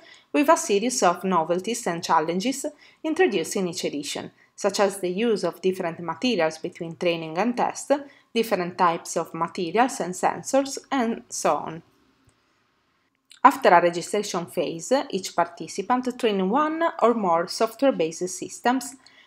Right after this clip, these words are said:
on the LIFDET two thousand and twenty-one training sets, acquired by the classical consensual method with two different optical sensors,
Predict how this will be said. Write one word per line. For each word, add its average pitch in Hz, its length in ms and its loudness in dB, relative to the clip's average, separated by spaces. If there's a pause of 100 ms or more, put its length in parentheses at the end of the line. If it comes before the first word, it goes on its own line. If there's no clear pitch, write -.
(180)
on 302 140 4
the 349 80 6
LIFDET 202 520 0
two 254 120 -2
thousand 175 340 2
and 180 120 -4
twenty-one 240 540 0
training 165 320 -2
sets, - 440 -8 (460)
acquired 214 760 4
by 170 160 4
the 175 160 0
classical 233 640 2
consensual 185 600 -2
method 160 640 -4
with 202 200 0
two 302 160 -4
different 196 480 -2 (120)
optical 208 420 0
sensors, - 680 -8